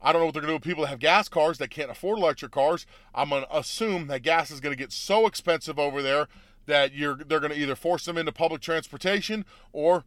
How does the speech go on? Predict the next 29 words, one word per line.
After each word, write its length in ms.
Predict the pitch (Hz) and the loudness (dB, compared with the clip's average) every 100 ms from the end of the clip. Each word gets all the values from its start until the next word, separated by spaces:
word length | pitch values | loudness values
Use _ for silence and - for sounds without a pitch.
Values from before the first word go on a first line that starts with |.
| _ | _
you're 120 | 135 143 | -10 -4
gonna 140 | 156 | 2
have 180 | 165 156 | 2 0
to 80 | 147 | -6
use 220 | 175 147 | -6 -6
what 100 | 151 | 2
God 280 | 160 175 143 | 6 6 4
gave 220 | 185 185 | 0 0
you 100 | 190 | -4
and 80 | 160 | -4
you're 80 | |
gonna 140 | 151 160 | -4 -4
be 60 | |
walking 360 | 160 143 120 113 | 2 2 2 -2
everywhere. 400 | 104 104 95 90 _ _ - | -8 -8 -10 -12 _ _ 0
I, 260 | 151 147 156 | 2 4 2
I 20 | |
don't 100 | 165 | 2
know 100 | 156 | 0
how 100 | 160 | 0
that's 160 | 156 | -2
gonna 120 | 165 147 | -4 -2
work 200 | 156 175 | 2 4
out 180 | 175 | 4
for 60 | 175 | 2
you 100 | 160 | 0
guys 260 | 170 170 170 | 2 2 2
over 160 | 156 | 0
there, 220 | 170 170 | 2 2